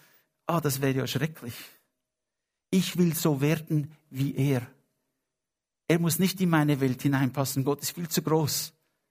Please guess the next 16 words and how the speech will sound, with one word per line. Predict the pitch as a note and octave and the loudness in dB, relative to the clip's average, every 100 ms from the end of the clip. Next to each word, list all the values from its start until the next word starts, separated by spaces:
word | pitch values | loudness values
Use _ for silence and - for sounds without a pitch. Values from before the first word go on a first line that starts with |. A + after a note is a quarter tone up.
| _ _ _ _ _ _ _ _ | _ _ _ _ _ _ _ _
Ich | - F#3 - | 0 0 2
kann | E3 D#3 | 0 2
zu | - - | -2 -2
ihm | E3+ F#3+ | 2 2
kommen | F#3 - C#3+ A2+ F#2 _ - _ | 2 -2 0 0 -4 _ -20 _
und | D#3 | 2
er | D3+ | 2
kann | D3+ F#3 | 0 2
mich | D#3+ D#3 | 2 0
verändern | - D3 E3+ E3 D3+ C#3 | -2 0 2 2 2 0
und | C#3 - | -2 -4
er | C#3 | -6
kann | - D#3 | 0 2
mein | C#3 B2+ | 2 0
Denken | - D3+ D#3 D3+ | 2 2 2 -2
verändern. | - D#3 - B2 A2+ A#2 | -2 -2 0 -2 -2 -6